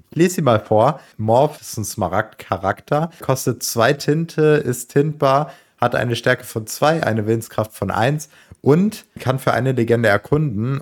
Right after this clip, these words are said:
Und die absolut geniale Fähigkeit ist, du kannst jeden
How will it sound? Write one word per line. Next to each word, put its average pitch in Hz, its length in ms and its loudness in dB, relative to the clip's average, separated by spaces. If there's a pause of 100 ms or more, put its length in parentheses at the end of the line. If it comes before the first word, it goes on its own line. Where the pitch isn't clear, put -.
(140)
Und 160 760 0
die 117 300 -4
absolut 147 800 -2
geniale 110 560 2
Fähigkeit 104 640 -2
ist, 110 380 -2 (180)
du 107 120 2
kannst 139 600 0 (140)
jeden 107 720 4